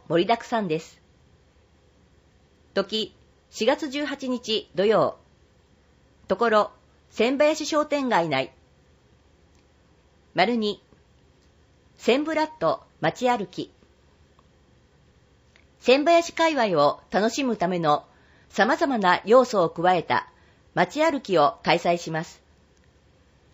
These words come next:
時、四月十九日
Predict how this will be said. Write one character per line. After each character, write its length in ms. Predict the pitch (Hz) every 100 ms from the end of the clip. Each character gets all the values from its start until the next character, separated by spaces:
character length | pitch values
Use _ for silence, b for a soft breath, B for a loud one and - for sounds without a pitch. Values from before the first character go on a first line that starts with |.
| _ _ _ _ _ -
時、 380 | 196 220 214 - _ _ _ _
四 160 | - 240
月 240 | 330 320
十 180 | 302 302
九 100 | 247
日 440 | 208 - 151 131